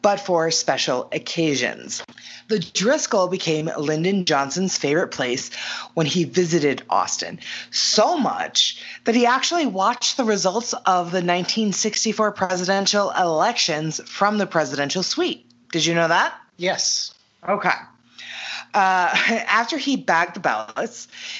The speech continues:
Speaker 1: he addressed his supporters in the ballroom. Now, the Driscoll was, and quite possibly is, L B J's favorite place in Austin to this day. Numerous people recount tales of stumbling into the ballroom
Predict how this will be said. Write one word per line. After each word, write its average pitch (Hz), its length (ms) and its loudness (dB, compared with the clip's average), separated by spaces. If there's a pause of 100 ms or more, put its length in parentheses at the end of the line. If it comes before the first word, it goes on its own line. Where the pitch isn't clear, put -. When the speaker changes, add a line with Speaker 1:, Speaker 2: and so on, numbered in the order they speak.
Speaker 1:
he 220 260 0
addressed 175 400 0
his 185 100 -6
supporters 170 500 -2
in 147 320 -6
the 131 80 -6
ballroom. 127 600 -2 (520)
Now, 143 360 2 (340)
the 208 100 2
Driscoll 202 540 0
was, 196 380 2
and 254 240 2
quite 202 260 0
possibly 170 420 0 (120)
is, 160 260 2
L 156 220 2
B 160 120 0
J's 147 440 0
favorite 170 440 2
place 151 300 -2
in 160 260 -4
Austin 165 520 0
to 262 260 2
this 233 260 2
day. 143 440 0 (380)
Numerous 185 680 4
people 175 320 2
recount 160 420 0
tales 165 320 2
of 131 120 0
stumbling 165 600 2
into 214 340 4
the 202 140 2
ballroom 127 560 2